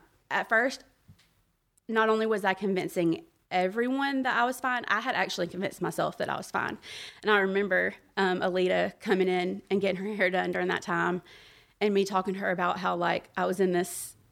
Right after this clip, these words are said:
support group on Facebook, and the women in that group were just so, like, they just whine and cry, and I'm like,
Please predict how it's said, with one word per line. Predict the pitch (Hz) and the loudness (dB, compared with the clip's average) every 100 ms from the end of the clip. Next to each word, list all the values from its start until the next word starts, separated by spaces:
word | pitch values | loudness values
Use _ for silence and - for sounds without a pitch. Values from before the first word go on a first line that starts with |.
| _ - | _ -14
support | - 208 - 196 190 | -6 -6 0 0 0
group | 202 196 196 - - | -2 -2 -4 -10 -2
on | 196 | -2
Facebook, | - 185 - 220 208 - - - | 0 -2 -2 -4 -4 -8 -20 -4
and | 196 180 165 170 - - _ - | 0 2 2 -2 -8 -20 _ -10
the | 214 | -2
women | 214 214 202 | 2 2 2
in | |
that | 185 165 | 0 -2
group | 190 185 180 | 0 0 0
were | 175 | -4
just | 165 - - | -6 -10 -6
so, | 196 196 208 180 170 | -2 2 2 0 0
like, | 170 165 175 - - - _ _ _ _ | -2 0 0 -2 -6 -20 _ _ _ _
they | 190 | -4
just | 190 190 | -2 -4
whine | 175 180 214 214 196 | -6 -2 2 4 2
and | 185 - | 0 -4
cry, | 185 202 208 190 | 0 2 4 2
and | 190 | 2
I'm | 202 208 | 0 0
like, | 202 185 | 2 2